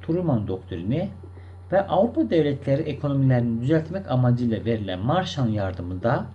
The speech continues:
baktığımızda Avrupa'nın bütünleşmesinde bir araç oldular arkadaşlar. Tekrar söylüyorum.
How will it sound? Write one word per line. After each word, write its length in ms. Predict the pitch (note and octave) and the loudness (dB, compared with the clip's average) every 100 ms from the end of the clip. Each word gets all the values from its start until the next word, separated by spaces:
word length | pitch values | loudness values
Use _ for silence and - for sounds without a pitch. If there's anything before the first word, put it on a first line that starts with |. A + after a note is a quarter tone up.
| - - - | -16 -18 -6
baktığımızda 800 | A2+ - - F#2+ F2+ F2+ C#3+ G3+ - - - - - | -6 -6 -8 -6 -6 -2 -2 -2 -6 -16 -18 -20 -8
Avrupa'nın 800 | D3 F#3 B3+ D#4 - G2 C3+ G#3+ - - - - - | 0 0 0 -2 -2 0 2 0 -4 -16 -18 -16 -10
bütünleşmesinde 1400 | D#3+ - G3+ F3+ E3 C3 - C#3+ C3 C3+ C#3 C#3+ G#3+ C4 - - - - - | -6 0 0 2 0 0 -2 -2 0 0 2 4 2 0 -6 -16 -16 -14 -6
bir 280 | C#3+ A3+ B3 - | 2 2 2 0
araç 420 | C#3 D#3 D#3 - | 2 2 0 -2
oldular 540 | F2+ D#2 D#2 A1 - - - | -4 -4 -8 -10 -12 -14 -8
arkadaşlar. 720 | G#2+ - - - - - - - - - - - - | -8 -6 -10 -10 -12 -16 -16 -18 -18 -18 -18 -18 -8
Tekrar 280 | A#3 A3+ B2 | -6 -2 -2
söylüyorum. 600 | - - D#2+ E2 F2 D#3 | -2 -6 -4 -6 -6 -8